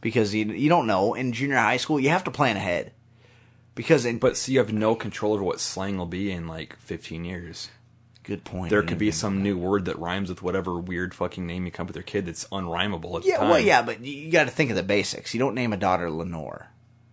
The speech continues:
Speaker 1: Lenore the whore, right? You don't name, you don't name a kid after a fucking vehicle.
Speaker 2: Not after clothing, not after cars, not after, yeah, any
Speaker 1: No.
Speaker 2: accessory.
Speaker 1: No, because it's just gonna, you know,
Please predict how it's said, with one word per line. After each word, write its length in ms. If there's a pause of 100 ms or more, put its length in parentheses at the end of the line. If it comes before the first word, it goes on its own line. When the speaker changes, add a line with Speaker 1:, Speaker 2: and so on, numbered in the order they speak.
(180)
Speaker 1:
Lenore 420
the 100
whore, 420 (400)
right? 360 (100)
You 80
don't 200
name, 360 (340)
you 80
don't 200
name 240
a 20
kid 340
after 380
a 60
fucking 480
vehicle. 560 (1040)
Speaker 2:
Not 220
after 160
clothing, 480
not 140
after 200
cars, 500
not 160
after, 560 (120)
yeah, 320
any 100
Speaker 1:
No. 60
Speaker 2:
accessory. 600 (280)
Speaker 1:
No, 180
because 420
it's 200
just 180
gonna, 340
you 140
know, 300